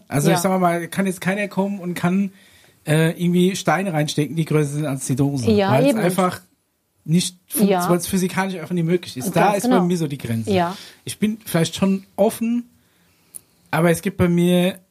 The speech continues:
Speaker 1: s-, so eine Grenze von, von, ähm, ja, von der, von der Nachvollziehbarkeit, die gegeben sein muss für mich, weißt du, das ist, das ist tatsächlich
Speaker 2: Und,
Speaker 1: schwer.
Speaker 2: ja, und diese Grenze musst du halt überschreiten, <clears throat> weil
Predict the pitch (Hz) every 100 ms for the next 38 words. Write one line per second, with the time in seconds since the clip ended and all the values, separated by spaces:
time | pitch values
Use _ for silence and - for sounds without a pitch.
0 | _ - - - - 175 180 170 175 220
1 | 208 208 208 208 - 170 165 165 - -
2 | 151 139 135 135 135 _ _ _ _ _
3 | _ _ 151 139 135 131 127 123 120 -
4 | _ _ _ _ - _ - 147 175 170
5 | 151 160 147 160 226 - 196 - 202 175
6 | 170 170 165 165 160 139 135 147 165 120
7 | 117 110 113 113 117 101 101 - 120 -
8 | 139 180 - - - 208 180 - 175 175
9 | 170 - 214 135 104 101 202 196 226 247
10 | 262 240 247 262 254 269 262 247 254 254
11 | 254 269 269 202 190 214 226